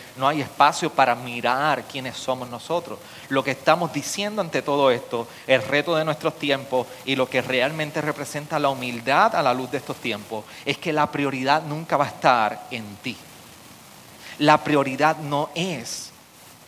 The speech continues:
quién tú eres. La palabra nos, que nos lleva y nos apunta principalmente es que el punto de partida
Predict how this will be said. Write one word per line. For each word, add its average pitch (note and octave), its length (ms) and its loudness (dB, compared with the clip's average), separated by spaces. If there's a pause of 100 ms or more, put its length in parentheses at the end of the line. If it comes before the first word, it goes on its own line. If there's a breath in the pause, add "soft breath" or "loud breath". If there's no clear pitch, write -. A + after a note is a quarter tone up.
(360)
quién B2 160 -4
tú A#2 180 -8
eres. - 360 -10 (1800)
La A#2 100 2
palabra C3+ 400 4
nos, C#3 140 -2
que C3 100 -6
nos B2 160 -2
lleva C#3 340 0
y B2+ 40 -4
nos B2 140 -6
apunta B2+ 680 -4 (500)
principalmente A#2+ 880 -6 (460)
es A#2+ 120 -8
que - 80 -4
el B2 80 -2
punto E3 380 -8
de G3+ 100 -4
partida C#3 680 -2